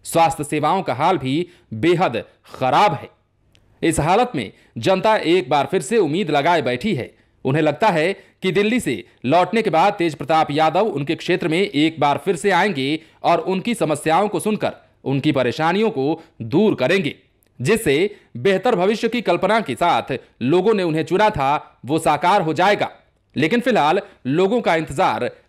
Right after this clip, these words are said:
इंतजार बनकर ही रह गया है। लोग अब तेज प्रताप यादव से, जो कि अपने आप को श्री कृष्ण बताते हैं, उन्हें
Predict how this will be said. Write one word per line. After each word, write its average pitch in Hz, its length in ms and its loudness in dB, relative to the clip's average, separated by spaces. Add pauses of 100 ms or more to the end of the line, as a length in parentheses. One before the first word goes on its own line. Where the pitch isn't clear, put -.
इंतजार 165 460 2
बनकर 160 320 0
ही 190 100 -2
रह 175 140 0
गया 139 200 2
है। - 140 -4 (400)
लोग 156 340 2
अब - 480 -2
तेज 233 180 0
प्रताप 180 360 0
यादव 160 340 2
से, - 220 -6 (300)
जो 170 180 2
कि 214 160 -2
अपने 151 220 0
आप 170 220 2
को - 100 -2
श्री 139 160 -4
कृष्ण 151 300 -2
बताते 131 400 0
हैं, 156 260 -4 (320)
उन्हें 196 380 2